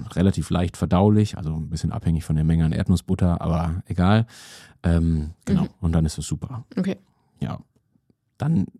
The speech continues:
Speaker 1: gehe ich schwimmen, dann werde ich auf jeden Fall ein Energiedefizit haben. Also weil der kleine Snack hat vorher nicht fünfzehnhundert Kalorien. Wir bleiben jetzt kurz im Profi-Triathlon.
Speaker 2: Mhm.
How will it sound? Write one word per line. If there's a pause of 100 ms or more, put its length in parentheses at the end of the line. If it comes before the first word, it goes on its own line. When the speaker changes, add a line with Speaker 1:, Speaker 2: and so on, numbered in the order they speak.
Speaker 1:
gehe
ich
schwimmen,
dann
werde
ich
auf
jeden
Fall
ein
Energiedefizit
haben. (200)
Also
weil
der
kleine
Snack
hat
vorher
nicht
fünfzehnhundert
Kalorien. (100)
Wir
bleiben
jetzt
kurz
im
Profi-Triathlon.
Speaker 2:
Mhm.